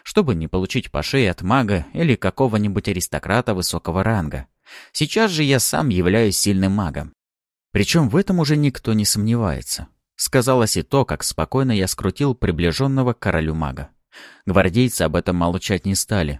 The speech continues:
да и сами были поражены, как легко у меня вышло обездвижить вроде бы опытного мага. Тогда мне просто повезло, но они-то об этом не знают. В общем, с ростом моего могущества начала расти и корона на голове,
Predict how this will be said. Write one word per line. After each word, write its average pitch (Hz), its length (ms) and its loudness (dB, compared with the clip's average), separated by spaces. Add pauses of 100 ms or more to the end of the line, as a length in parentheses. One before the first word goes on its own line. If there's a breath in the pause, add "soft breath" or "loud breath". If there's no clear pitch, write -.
да 165 120 0
и 160 100 2
сами 160 300 0
были 85 240 2
поражены, 92 600 0
как - 220 -4
легко 107 340 -2
у 131 40 2
меня 95 260 -2
вышло 85 380 -4
обездвижить 85 640 -4
вроде 135 220 0
бы 104 260 0
опытного 135 640 0
мага. 98 420 -2 (480 loud breath)
Тогда 104 280 2
мне 147 140 -2
просто - 320 -6
повезло, 85 640 -4 (100)
но 87 140 2
они-то 160 400 2
об 120 120 -4
этом 107 280 0
не 95 100 0
знают. 85 460 -2 (460 soft breath)
В 98 100 2
общем, 185 340 2
с - 100 -2
ростом 123 340 2
моего 80 360 2
могущества 175 600 0
начала 95 380 0
расти 151 320 0
и 170 40 -4
корона 92 440 2
на 82 140 -2
голове, 82 440 0